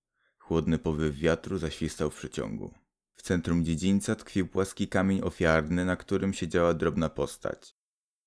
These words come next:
Długie, kręcone postronki włosów wydawały się lekko żarzyć w półmroku, roznosząc nieadekwatnie przyjemny zapach. Intruz mrugnął i ołtarz był pusty. Po postaci nie było ani śladu.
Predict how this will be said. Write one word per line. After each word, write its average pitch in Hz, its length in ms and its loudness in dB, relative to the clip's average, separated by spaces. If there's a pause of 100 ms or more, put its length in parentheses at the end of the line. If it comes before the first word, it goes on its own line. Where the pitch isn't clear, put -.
(180)
Długie, 82 460 4
kręcone 80 480 2
postronki 80 540 -2
włosów 80 560 0
wydawały 90 520 2
się 87 240 0
lekko 98 400 2
żarzyć 85 380 2
w - 60 -16
półmroku, 82 600 2
roznosząc 85 600 0
nieadekwatnie 95 800 -2
przyjemny 80 420 2
zapach. - 560 -8 (420)
Intruz 85 520 0
mrugnął 101 680 4
i 107 180 0
ołtarz 92 340 0
był 85 160 0
pusty. - 520 -8 (540)
Po 110 100 -4
postaci 110 480 -2
nie 92 100 2
było 82 220 4
ani 78 180 2
śladu. - 520 -6